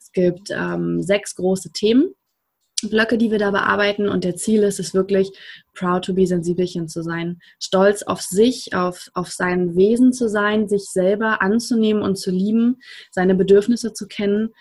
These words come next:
mit sich, ähm, ins Reine zu kommen, seine eigene Wahrheit zu sprechen und vor allem in die Zukunft zu blicken. Also es ist ein großes Modul, eine Woche lang widmen wir uns auch nur der Zukunft. Wie kann ich alles, was ich hier gelernt habe in dem Bootcamp, mitnehmen in die Zukunft und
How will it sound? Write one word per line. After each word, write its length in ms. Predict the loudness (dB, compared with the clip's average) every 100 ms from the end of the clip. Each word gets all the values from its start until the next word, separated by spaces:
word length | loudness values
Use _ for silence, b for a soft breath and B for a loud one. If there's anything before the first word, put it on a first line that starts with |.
| b -4
mit 180 | -2
sich, 300 | -2 -4 -6 -4
ähm, 260 | -2 0
ins 280 | 0 -2 -2
Reine 300 | -2 0 0
zu 140 | -4
kommen, 460 | -8 -4 -2 -2 -4 -4
seine 240 | -2 0
eigene 320 | 0 0 0
Wahrheit 340 | 0 -2 -6 -8
zu 140 | -10
sprechen 480 | -8 -8 -6 -6 -4
und 160 | -4
vor 160 | -2 -2
allem 140 | 2
in 80 | 2
die 100 | 0
Zukunft 440 | -2 -6 -4 -6 -8
zu 140 | -8
blicken. 420 | -6 -6 -8 -10 -12 -12
Also 140 | -10
es 60 | -10
ist 120 | -2
ein 300 | 2 2 2
großes 420 | 2 0 0 -4
Modul, 360 | -2 2 2 4
eine 260 | 2 -2
Woche 180 | -4 -4
lang 240 | -2 -2 -2
widmen 280 | -2 0
wir 80 | 0
uns 120 | -2
auch 140 | -4 0
nur 180 | 2 4
der 140 | 2
Zukunft. 540 | -2 -4 0 0 -2 B B B B B B -2
Wie 100 | 0
kann 180 | 0 0
ich 160 | 2
alles, 300 | 4 4 2
was 160 | -4 -4
ich 80 | 0
hier 160 | 2
gelernt 460 | 4 4 2 0 -4
habe 180 | -4 0
in 60 |
dem 160 | 0 0
Bootcamp, 420 | -2 -4 -6 0
mitnehmen 440 | 0 0 -2 -2
in 80 | -4
die 80 | -6
Zukunft 560 | -8 -10 -8 -10 -10 -10
und 340 | -6 -6 -8